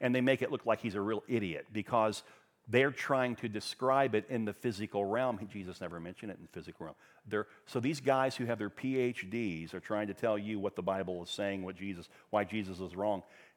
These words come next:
They don't get it. They're spiritually blind. And so even in John three, Jesus told Nicodemus, "You must be born again."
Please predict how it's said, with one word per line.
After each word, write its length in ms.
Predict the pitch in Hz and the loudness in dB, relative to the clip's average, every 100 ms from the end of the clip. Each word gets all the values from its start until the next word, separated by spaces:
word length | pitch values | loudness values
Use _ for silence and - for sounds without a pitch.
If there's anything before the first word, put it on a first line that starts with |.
| - | -10
They 140 | 101 113 | -2 0
don't 260 | 101 92 76 | 0 -4 -4
get 180 | 98 92 | -2 -2
it. 160 | 76 - _ _ - | -6 -12 _ _ -10
They're 120 | 98 | -10
spiritually 680 | - - 107 98 - 92 73 | -8 -8 -4 -4 -6 -10 -10
blind. 800 | 73 82 87 95 82 65 65 - _ _ _ _ _ _ _ _ _ _ _ _ _ _ _ _ - | -10 -6 -4 -4 -6 -12 -18 -20 _ _ _ _ _ _ _ _ _ _ _ _ _ _ _ _ -4
And 100 | 107 | -2
so 280 | - 127 113 - - | 6 6 4 -2 -8
even 260 | - 143 139 | 4 6 6
in 120 | 123 | 4
John 320 | 107 131 131 | 4 6 4
three, 320 | 120 123 127 120 | 2 0 2 0
Jesus 400 | 113 123 110 - | 0 0 -2 -4
told 240 | 120 110 | -2 0
Nicodemus, 600 | 117 120 110 123 104 - | 2 0 0 -2 -2 -2
"You 120 | 117 | 0
must 320 | 113 117 - | 2 2 0
be 100 | 113 | -6
born 320 | 107 98 107 101 | -6 -4 -2 -2
again." 560 | 101 120 123 82 69 | -2 -2 -2 -6 -12